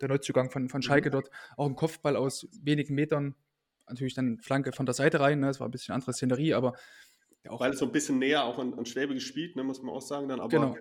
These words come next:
Speaker 1: aber es
Speaker 2: genau,
Speaker 1: setzt sich das
Speaker 2: unfassbar gut
Speaker 1: klar
Speaker 2: gehalten.
Speaker 1: nach hinten ab, ne, und dann hast du eben einfach diese,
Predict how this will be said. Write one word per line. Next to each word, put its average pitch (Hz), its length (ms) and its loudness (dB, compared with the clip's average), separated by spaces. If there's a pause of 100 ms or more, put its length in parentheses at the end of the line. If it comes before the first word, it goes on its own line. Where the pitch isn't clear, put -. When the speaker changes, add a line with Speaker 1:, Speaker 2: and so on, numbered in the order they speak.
(160)
Speaker 1:
aber - 100 -12
es 110 60 -2
Speaker 2:
genau, 120 100 2
Speaker 1:
setzt - 120 -4
sich 127 100 0
das 131 160 0
Speaker 2:
unfassbar 120 140 0
gut 117 140 -4
Speaker 1:
klar 113 160 2
Speaker 2:
gehalten. 151 200 6
Speaker 1:
nach 139 100 2
hinten 151 360 0
ab, - 240 -2
ne, 139 120 4
und 156 100 2
dann 131 120 0
hast 143 180 -4
du 113 40 2
eben 139 120 0
einfach 127 220 0
diese, 127 300 -2